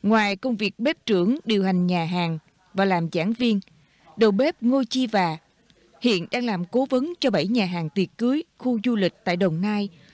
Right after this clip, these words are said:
và các tỉnh Hải Dương, Quảng Ninh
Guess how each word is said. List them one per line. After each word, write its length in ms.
và 220
các 240
tỉnh 260
Hải 260
Dương, 340
Quảng 280
Ninh 220